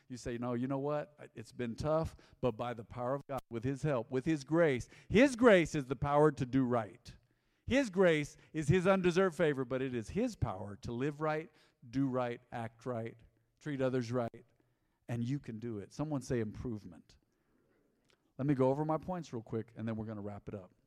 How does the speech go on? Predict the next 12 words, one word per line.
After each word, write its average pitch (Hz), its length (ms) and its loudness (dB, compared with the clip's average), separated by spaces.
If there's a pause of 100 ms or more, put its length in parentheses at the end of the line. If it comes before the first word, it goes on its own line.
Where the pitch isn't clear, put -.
(1300)
Number 151 240 0
one 160 240 2
today 170 380 0
is 131 180 0
routine. 120 600 -6 (580)
Get 170 120 0
a 151 60 0
healthy 160 300 0
routine. 165 540 -2 (280)
Make 156 240 0
good 170 160 2
habits. 170 460 0